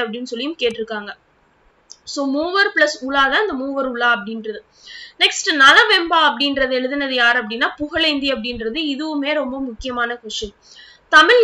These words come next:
கிராமர்ல என்னென்ன மாதிரியான ஒர்க்ஸ் வந்து பண்ணிருக்காங்க அப்படின்னா கல்லடம் அப்படின்றத கல்லாதனார் அப்படின்றவர் எழுதினாரு. யாப்பெருங்கலம் அப்படின்றது அமிர்த சாகரர் வந்து எழுதினாரு. நன்னூல் அப்படின்றது வந்து பவனந்தி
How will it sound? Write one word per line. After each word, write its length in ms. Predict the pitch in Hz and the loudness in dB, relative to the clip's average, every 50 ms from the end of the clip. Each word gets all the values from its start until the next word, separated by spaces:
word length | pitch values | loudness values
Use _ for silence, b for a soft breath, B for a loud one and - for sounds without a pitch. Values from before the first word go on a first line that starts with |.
| 311 | 6
கிராமர்ல 540 | 302 294 294 302 320 330 339 330 320 320 320 311 | 8 8 10 10 8 8 6 4 4 4 2 4
என்னென்ன 220 | 294 302 320 330 330 302 | 2 2 2 2 2 2
மாதிரியான 380 | 294 269 269 262 254 247 254 285 302 269 254 | 2 0 0 0 0 2 2 0 0 0 -2
ஒர்க்ஸ் 260 | 254 262 - - - 277 | -2 -2 -4 -6 -6 -6
வந்து 140 | 269 269 262 262 | -6 -6 -4 -4
பண்ணிருக்காங்க 540 | 240 240 240 247 254 - 240 233 226 226 240 233 | -4 -4 -4 -8 -6 -4 -4 -4 -2 -4 -6 -6
அப்படின்னா 300 | 214 202 220 233 277 339 - - | -6 -8 -6 -4 -4 -4 -2 0
கல்லடம் 440 | 285 254 269 294 320 311 320 311 311 285 | 0 2 2 2 2 2 2 0 -2 -2
அப்படின்றத 460 | 254 220 220 254 254 240 233 233 277 - - - | -4 -6 -6 -6 -8 -8 -8 -6 -6 -4 -2 0
கல்லாதனார் 640 | 269 254 262 269 285 285 277 262 262 254 262 262 254 247 | 0 0 2 2 4 4 4 2 0 0 0 0 0 -2
அப்படின்றவர் 480 | 226 208 233 240 240 226 240 233 226 233 | -6 -8 -10 -10 -10 -12 -12 -10 -10 -10
எழுதினாரு. 420 | 226 226 220 226 220 214 214 220 294 466 466 B B B B B B B _ 262 | -8 -8 -8 -8 -8 -6 -4 -4 -4 -4 -6 B B B B B B B _ 6
யாப்பெருங்கலம் 800 | 285 285 320 381 - - 403 370 392 381 339 311 285 285 294 294 262 | 8 10 10 10 8 4 0 0 0 0 2 2 2 2 0 -2 -4
அப்படின்றது 480 | 247 220 240 254 254 226 233 226 233 339 359 269 262 | -4 -4 -6 -6 -4 -4 -4 -2 0 2 2 4 2
அமிர்த 380 | 269 294 339 339 - 359 359 349 | 2 0 -2 -4 -4 -6 -6 0
சாகரர் 480 | 330 277 262 262 254 269 262 262 254 233 233 | 4 4 4 4 4 0 -2 -2 -2 -4 -6
வந்து 140 | 240 233 277 311 | -6 -4 -4 -2
எழுதினாரு. 480 | 285 254 226 233 233 220 220 214 226 294 453 B B B B B B - 269 | -2 -2 -4 -4 -4 -6 -6 -4 -4 -6 -6 B B B B B B 2 6
நன்னூல் 420 | 277 277 302 330 370 403 381 403 381 320 | 8 8 8 8 4 2 4 6 6 4
அப்படின்றது 420 | 254 247 285 285 285 269 262 247 247 247 | 4 2 -2 -2 -2 -2 -4 -4 -4 -4
வந்து 160 | 262 339 427 381 | -4 -4 0 4
பவனந்தி 480 | 294 254 262 285 302 320 311 302 294 294 | 4 4 4 4 2 0 -2 -4 -4 -4